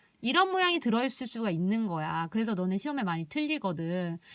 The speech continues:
그러니까 우리가 보통은요, 이런 거는 너무 그리기 힘드니까 알파벳이나 숫자로 나타내는데,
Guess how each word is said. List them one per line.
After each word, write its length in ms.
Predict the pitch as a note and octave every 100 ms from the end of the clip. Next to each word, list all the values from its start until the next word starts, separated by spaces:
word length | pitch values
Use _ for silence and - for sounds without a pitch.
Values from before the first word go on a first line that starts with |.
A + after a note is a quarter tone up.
| -
그러니까 180 | C4 A#3+
우리가 180 | A#3 D4+
보통은요, 1040 | - A3+ - F4+ E4+ D4 A#3+ B3 C4 G3 D3+
이런 360 | A#3+ D#4+ F#4+
거는 260 | F4 F4 D4+
너무 240 | G3+ A3
그리기 320 | - A3 G#3+
힘드니까 560 | C4+ D#4+ E4+ D4+ A3+ F#3+
알파벳이나 680 | E3 F3+ D#4 D#4 C#4 B3 A3
숫자로 460 | C#4+ - F4+ F4
나타내는데, 840 | G3 E3+ G#3 F#3 F3 F3 C4 A3+